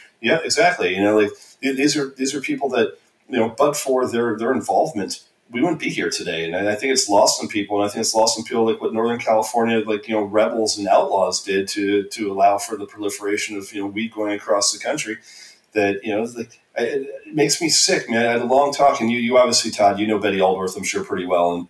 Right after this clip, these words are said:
Betty and I have, you know, for years been really good friends. And I sat with her in Vegas, like, three years ago, and we sat on the balcony one night and had, like, a heart-to-heart where I was, you know, she's like, "What do you think?" And I was like, "And sometimes I'm sick to my stomach of what we've created and helped, you know, fight for, because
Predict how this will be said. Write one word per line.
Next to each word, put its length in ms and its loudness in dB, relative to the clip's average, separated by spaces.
Betty 200 2
and 100 2
I 60 4
have, 180 -4
you 60 -6
know, 120 -4
for 240 -8
years 260 -2
been 140 -14
really 220 -8
good 120 -10
friends. 380 -2
And 100 -8
I 60 -2
sat 300 0
with 120 -4
her 100 -4
in 80 -6
Vegas, 380 -2
like, 100 -12
three 420 -8
years 280 0
ago, 240 -2
and 120 -10
we 60 -4
sat 240 4
on 120 2
the 60 -2
balcony 420 4
one 180 0
night 180 0
and 80 -8
had, 140 -2
like, 160 -8
a 60 -4
heart-to-heart 600 0
where 120 -2
I 40 0
was, 360 -4
you 100 -2
know, 120 -6
she's 200 0
like, 140 0
"What 80 -2
do 80 4
you 60 0
think?" 240 0
And 80 -2
I 40 2
was 120 -2
like, 100 -6
"And 140 -6
sometimes 420 0
I'm 100 -2
sick 300 0
to 60 -14
my 80 0
stomach 440 2
of 80 -6
what 120 2
we've 160 -2
created 520 0
and 100 -10
helped, 320 -2
you 80 -2
know, 100 -2
fight 320 0
for, 240 -4
because 460 -8